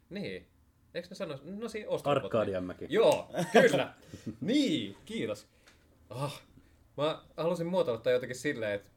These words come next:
Speaker 1: pitäisikö meidän lynkkaa vielä Arkadianmäellä olevat, mut tästä tuli niinku niin huonosti keksitty, et siis kaatoi omaa
Speaker 2: No siis,
Speaker 1: vitsiinsä.
Speaker 2: ää, tavallaan joo ja tavallaan ei.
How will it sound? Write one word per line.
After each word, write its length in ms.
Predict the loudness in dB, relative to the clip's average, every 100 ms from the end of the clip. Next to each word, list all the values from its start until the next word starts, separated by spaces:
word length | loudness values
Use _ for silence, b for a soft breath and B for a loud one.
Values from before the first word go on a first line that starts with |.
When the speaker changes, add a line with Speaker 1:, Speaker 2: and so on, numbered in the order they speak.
| _
Speaker 1:
pitäisikö 280 | -6 -6 -2
meidän 220 | -2 0
lynkkaa 340 | -2 -4 -4 -2
vielä 200 | 0 0
Arkadianmäellä 760 | 0 -6 -8 -8 -8 -8 -6
olevat, 380 | -4 -6 -8 -12
mut 220 | -14 -8
tästä 220 | -4 -4
tuli 140 | -4 -4
niinku 180 | -2 0
niin 420 | 0 2 2 4
huonosti 440 | 4 4 4 0 2
keksitty, 540 | 4 6 4 -2 -2 -2
et 120 | -2 -8 B B B B -16
siis 200 | -10 -10
kaatoi 320 | -2 -2 4 4
omaa 180 | 6 2
Speaker 2:
No 80 | 2
siis, 200 | 0 -2
Speaker 1:
vitsiinsä. 500 | -10 -12 -10 -12 -16 _ 0
Speaker 2:
ää, 340 | 4 2 0 -12 _ _ _ _ _ _ _ _ _
tavallaan 640 | -2 2 4 6 4 2 -4 -4
joo 280 | 0 2
ja 120 | 0 -2
tavallaan 500 | -2 0 0 -4 -4
ei. 320 | -8 -8